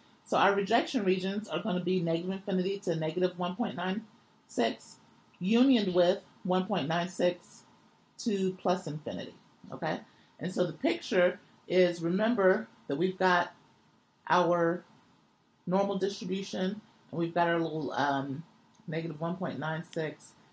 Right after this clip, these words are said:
and this is one point nine six, right? So the idea is that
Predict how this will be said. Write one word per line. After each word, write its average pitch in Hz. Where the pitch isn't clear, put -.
and 151
this 160
is 143
one 165
point 131
nine 135
six, -
right? 170
So 185
the 156
idea 175
is 170
that 165